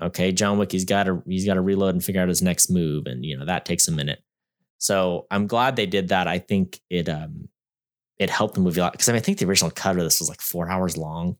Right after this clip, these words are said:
or something. And they were like, "Yeah, no, it was, uh, it was way too much. We cut out a bunch of dialogue and stuff, <laughs> you know, and a few action scenes as well, and,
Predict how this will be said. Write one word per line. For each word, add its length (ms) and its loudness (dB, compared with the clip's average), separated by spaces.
or 80 -4
something. 480 2
And 140 -6
they 80 -2
were 80 0
like, 260 -2
"Yeah, 160 0
no, 240 0
it 140 -4
was, 280 2
uh, 280 -2
it 40 0
was 120 0
way 140 2
too 140 0
much. 180 -4
We 60 -6
cut 140 0
out 140 2
a 40 -4
bunch 200 0
of 60 -2
dialogue 500 -4
and 100 0
stuff, 460 2
<laughs> 60 -18
you 180 2
know, 140 2
and 100 0
a 80 2
few 140 4
action 320 2
scenes 200 0
as 120 -4
well, 400 0
and, 180 -4